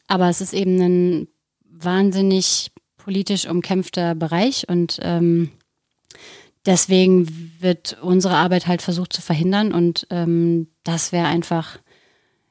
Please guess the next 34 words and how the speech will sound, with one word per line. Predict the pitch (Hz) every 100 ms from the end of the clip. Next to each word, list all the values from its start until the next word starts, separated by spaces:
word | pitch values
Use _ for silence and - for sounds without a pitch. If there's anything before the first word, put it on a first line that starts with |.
| _ -
ja, | 165 165
das | 160
Mindeste, | 185 220 214 - 170
was | 170
passieren | - 180 - 180
müsste, | 170 - 170
dass | 170 -
wir | 170 170 170 170 165 160 160
weitermachen | 165 165 180 165 175
dürfen, | 165 160 170
was | 160 -
wir | 165
machen | 165 - 190 170
und, | 170 165 160 - 180
äh, | 170 165 165 165 156
worin | 160 160 170
wir | 175 165
auch | 170 - - _ _ _
wirklich | 185 190 180
gut | 185 202
geworden | 185 175 175 165
sind | 165 165
in | 170
den | 165 165
Jahren. | 165 170 208 214 _ _ _ _ _ 180
Ähm, | 170 165 165 165 165 - _ _ _ _ _ _ _ -
ja, | 165
das | 165 160
wäre | 170
vielleicht | - 170 -
die |
minimalste | 170 170 170 165 170 - -
Forderung. | 170 175 165 170 -
<laughs> | - - - -